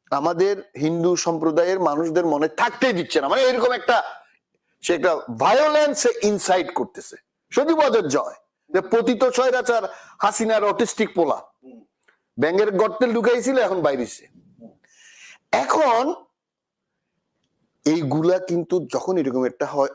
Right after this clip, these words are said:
Speaker 1: অনেক রকমের কুশীলব এখানে খেলোয়াড় বাইর হয়। টিটু ভাই, আপনি অভিজ্ঞতা, আপনি রাজনীতি করছেন, এই কুশীলবগুলা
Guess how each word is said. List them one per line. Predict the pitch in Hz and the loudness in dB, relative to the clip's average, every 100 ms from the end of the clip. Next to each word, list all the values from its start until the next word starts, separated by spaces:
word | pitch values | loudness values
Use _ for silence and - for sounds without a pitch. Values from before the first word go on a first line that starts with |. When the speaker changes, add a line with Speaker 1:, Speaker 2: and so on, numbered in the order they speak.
| - | -6
Speaker 1:
অনেক | 143 160 202 202 - | -6 -2 -2 -2 0
রকমের | 156 151 151 147 | -2 0 0 0
কুশীলব | - 135 - 135 123 | -4 -6 -4 0 0
এখানে | 113 113 | 0 -8
খেলোয়াড় | 104 120 113 107 98 | -6 -2 0 0 -2
বাইর | 107 104 | -6 -6
হয়। | 95 - _ _ _ - | -8 -18 _ _ _ -6
টিটু | 120 | 0
ভাই, | 131 127 | 2 2
আপনি | 113 120 | 0 -2
অভিজ্ঞতা, | 113 120 123 120 | 0 0 0 0
আপনি | 113 | 0
রাজনীতি | 113 110 110 104 | -2 -2 -8 -10
করছেন, | 104 - - - _ _ _ _ _ - - - - _ | -10 -10 -14 -20 _ _ _ _ _ -20 -20 -20 -20 _
এই | 143 190 185 - | 2 2 -2 -2
কুশীলবগুলা | 147 - 262 277 269 185 220 202 | 0 2 2 4 2 2 4 4